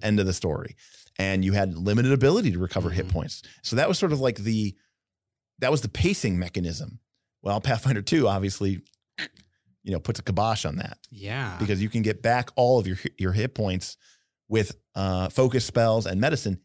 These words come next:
Speaker 1: infinity times per day.
Speaker 2: Yeah.
Speaker 1: Now, that has some advantages, too, I should point out, because now
Speaker 2: But
Speaker 1: you
Speaker 2: you
Speaker 1: know
Speaker 2: may have to re-, rest in the dungeon, which can be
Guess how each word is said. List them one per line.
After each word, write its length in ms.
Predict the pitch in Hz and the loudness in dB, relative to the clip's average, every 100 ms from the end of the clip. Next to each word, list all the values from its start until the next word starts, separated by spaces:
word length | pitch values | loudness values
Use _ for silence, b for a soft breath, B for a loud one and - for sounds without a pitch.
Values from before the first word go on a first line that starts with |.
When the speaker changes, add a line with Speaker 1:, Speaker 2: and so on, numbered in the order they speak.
| _ - | _ -4
Speaker 1:
infinity 580 | 117 98 - 151 127 110 | -4 -2 -2 0 0 0
times 320 | - 95 92 | 0 0 -2
per 140 | - | 0
day. 240 | 87 80 - - | 0 -2 -6 -10
Speaker 2:
Yeah. 420 | 143 110 104 117 110 _ - | -6 -6 -6 -8 -12 _ -2
Speaker 1:
Now, 220 | 131 120 B - | 0 0 B -2
that 120 | 202 | 2
has 160 | 208 208 | 4 4
some 100 | 202 | 2
advantages, 600 | 170 190 277 139 92 85 | 2 2 4 4 2 -2
too, 280 | - - - _ - | -2 -2 -2 _ -10
I 20 | |
should 180 | - - | -10 -8
point 240 | 87 82 | -6 -6
out, 180 | 80 - B B - | -8 -12 B B -6
because 240 | 117 110 | 0 2
now 440 | 110 170 165 156 160 - | 2 2 2 2 -2 -10
Speaker 2:
But 200 | 120 - | -14 -6
Speaker 1:
you 100 | 123 | -4
Speaker 2:
you 60 | 117 | -2
Speaker 1:
know 60 | |
Speaker 2:
may 100 | 123 | -4
have 80 | 113 | -6
to 80 | 104 | -6
re-, 180 | 98 98 | -10 -10
rest 380 | 95 104 104 - | -6 -4 -4 -4
in 80 | 104 | -6
the 80 | 98 | -6
dungeon, 460 | 87 107 139 170 | -8 -6 -4 -4
which 220 | 143 - | -4 -6
can 120 | - 98 | -8 -10
be 220 | 92 | -10